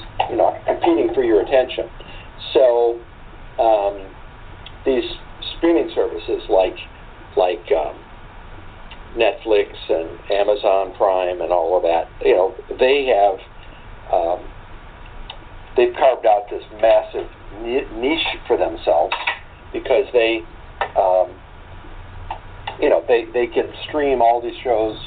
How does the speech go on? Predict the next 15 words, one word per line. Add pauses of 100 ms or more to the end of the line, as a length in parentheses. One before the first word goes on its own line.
all, (580)
you
know,
you
can
binge
watch,
which
everybody
now
is, (880)
wants
to
do. (120)
So